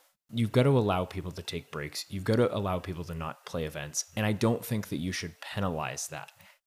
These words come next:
That being said, if somebody played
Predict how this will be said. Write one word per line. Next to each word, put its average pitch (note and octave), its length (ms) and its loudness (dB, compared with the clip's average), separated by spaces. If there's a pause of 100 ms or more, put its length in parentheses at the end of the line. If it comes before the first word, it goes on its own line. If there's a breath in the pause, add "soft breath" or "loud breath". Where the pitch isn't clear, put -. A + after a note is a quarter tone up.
(200)
That C#3 260 0
being B2 260 6
said, B2 520 2 (340 soft breath)
if B2+ 200 4
somebody D3 540 4
played A#2+ 600 2